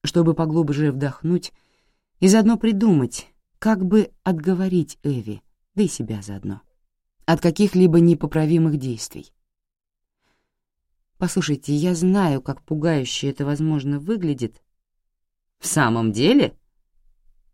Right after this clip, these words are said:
Эви, подбоченясь обеими руками, сверкнула на неё возмущённым взглядом. «Потому что там, откуда я родом, серьёзно относятся к таким вот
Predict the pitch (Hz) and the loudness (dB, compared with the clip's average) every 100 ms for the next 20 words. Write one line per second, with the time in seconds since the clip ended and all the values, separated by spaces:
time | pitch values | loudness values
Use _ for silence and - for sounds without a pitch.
0 | _ _ 151 151 156 151 147 135 135 - | _ _ 4 6 6 4 2 0 -2 0
1 | 156 151 139 143 135 147 139 127 127 - | 2 2 0 -2 0 2 2 0 -4 -4
2 | 139 156 175 - - - 180 160 165 160 | 0 2 0 -2 -8 2 2 2 0 0
3 | 165 175 170 170 165 139 127 139 - - | 0 2 2 2 0 0 0 -2 -2 -4
4 | 139 131 135 123 123 107 98 - _ _ | -4 -4 -6 -6 -6 -6 -8 -14 _ _
5 | _ _ _ _ _ _ _ _ _ - | _ _ _ _ _ _ _ _ _ -2
6 | 151 165 - 156 135 131 - 147 - 151 | 2 2 2 -2 0 0 0 -2 -2 -2
7 | 131 123 127 117 107 95 117 165 - _ | -2 -2 -2 -2 -4 -4 -4 -4 -8 _
8 | _ - 240 339 202 127 120 - 139 127 | _ -2 4 6 6 2 -2 -2 -4 -4
9 | 147 147 - 135 - 139 139 151 - | -4 -6 -4 -6 -2 0 0 0 -4